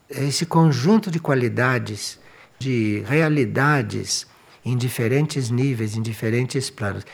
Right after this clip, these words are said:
Este é o manto desta mãe do mundo. Pra começar, chamam de mãe do mundo e depois que vem coberta com o manto.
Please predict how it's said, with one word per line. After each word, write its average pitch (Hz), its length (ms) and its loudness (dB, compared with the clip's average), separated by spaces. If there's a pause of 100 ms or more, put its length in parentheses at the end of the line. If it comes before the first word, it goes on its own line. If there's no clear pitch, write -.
(120)
Este - 200 -4
é 175 80 4
o 175 80 4
manto 147 720 2 (180)
desta 117 400 -2
mãe 117 240 0
do 120 140 2
mundo. 95 420 -6 (320)
Pra 131 140 -4
começar, 160 580 2
chamam 139 380 0
de 120 100 0
mãe 120 220 0
do 135 100 2
mundo 170 380 2
e - 20 2
depois 143 360 0
que 156 120 -2
vem 135 160 0
coberta 123 440 -2
com 135 160 -4
o - 20 0
manto. 104 460 -4